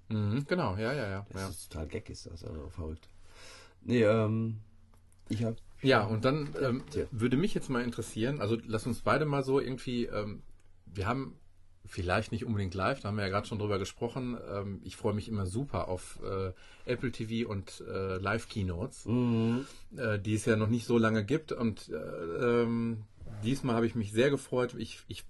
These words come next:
Speaker 1: verschiebe alle Termine so, dass ich auch wirklich live vor dem, vor dem, vor dem Gerät sitze. Und, ähm, dass der Stream eine Katastrophe war, braucht man, glaub ich, gar nicht zu erwähnen.
Speaker 2: Mhm, der
Speaker 1: Aber
Speaker 2: chinesische.
Speaker 1: Genau.
Speaker 2: <laughs>
Speaker 1: Aber, ähm, sagen wir mal einfach,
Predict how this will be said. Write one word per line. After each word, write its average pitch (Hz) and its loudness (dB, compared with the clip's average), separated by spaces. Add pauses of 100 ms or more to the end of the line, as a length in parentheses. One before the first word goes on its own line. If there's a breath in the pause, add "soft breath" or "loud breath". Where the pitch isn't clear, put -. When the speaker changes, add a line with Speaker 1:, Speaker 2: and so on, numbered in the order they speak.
(100)
Speaker 1:
verschiebe - -2
alle 139 6
Termine 123 4
so, 123 4
dass 123 6
ich 110 -2
auch 101 -4
wirklich 117 -2
live 117 4
vor 120 0
dem, 107 0
vor 110 -2
dem, 101 -2
vor 110 -2
dem 98 0
Gerät 107 0
sitze. 131 -8 (760 loud breath)
Und, 113 0 (100)
ähm, 98 -2
dass 110 0
der 110 2
Stream 123 0
eine 110 2
Katastrophe 117 -2
war, 110 4
braucht 107 -2
man, 101 0
glaub 98 2
ich, 92 -2
gar 101 -2
nicht 101 -4
zu - -6
erwähnen. 107 -2 (380 loud breath)
Speaker 2:
Mhm, 101 -2
der 98 0
Speaker 1:
Aber 110 4
Speaker 2:
chinesische. 117 -2 (300)
Speaker 1:
Genau. 98 4
Speaker 2:
<laughs> - -4
Speaker 1:
Aber, 135 4
ähm, 113 4
sagen 131 4
wir 160 4
mal 131 4
einfach, 123 -2